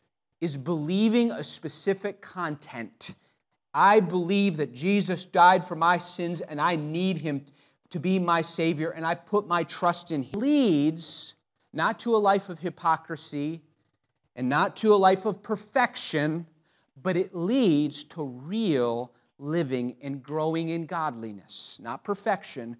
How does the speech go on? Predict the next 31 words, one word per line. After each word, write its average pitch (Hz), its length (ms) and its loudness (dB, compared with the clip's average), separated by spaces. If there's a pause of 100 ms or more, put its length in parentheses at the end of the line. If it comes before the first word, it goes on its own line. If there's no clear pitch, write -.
(240)
but 135 160 -4
growing 123 320 -2
in 143 160 -2
godliness. 135 720 2 (240)
This 196 240 -2
letter 202 360 2
says, 143 500 -4 (200)
"Timothy, 233 640 2 (140)
model 185 600 0
this 165 300 -2
life 190 480 -2
of 143 220 -6
godliness 202 640 -2
and 196 80 -6
devotion 135 460 -4
to 170 60 -2
Him, 165 440 0 (1300)
and 190 120 -2
call 240 460 12
the 254 80 4
church - 480 2
to 202 100 2
follow." 165 680 4 (840)
Paul 226 720 8
told 202 480 2
Timothy 202 480 -2
in 180 100 -2
chapter 185 420 -2
three 185 440 0
to 180 160 -8
watch 147 720 -6